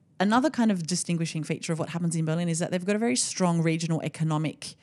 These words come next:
development, the Investitionsbank. So this bank that also invests into new businesses and startups.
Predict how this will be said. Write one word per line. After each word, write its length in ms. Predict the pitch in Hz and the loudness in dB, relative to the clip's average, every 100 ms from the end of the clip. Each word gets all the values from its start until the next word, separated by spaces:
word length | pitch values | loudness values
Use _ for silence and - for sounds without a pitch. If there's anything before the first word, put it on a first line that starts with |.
| - - _ 165 | -20 -20 _ -2
development, 720 | 160 156 180 - 220 269 - | 2 4 4 2 2 2 0
the 160 | 175 160 | -2 0
Investitionsbank. 1160 | 165 160 - - - 160 180 208 - 104 73 | 2 0 0 -2 0 2 2 0 -2 -4 -6
So 280 | - - 156 | -4 0 0
this 220 | 156 160 - | 0 -4 -6
bank 420 | 151 160 208 - | -2 -2 -2 -4
that 160 | 156 - | -6 -2
also 440 | 180 214 - 175 | 0 0 0 -2
invests 640 | - 151 139 139 - - - | 0 -2 -2 -4 -4 -6 -6
into 240 | 165 165 | -4 -2
new 120 | 156 | -2
businesses 520 | 151 143 147 143 139 | -2 -4 -4 -4 -6
and 120 | 139 147 | -6 -6
startups. 920 | - 90 87 - - - - - | -6 -6 -6 -6 -8 -8 -8 -8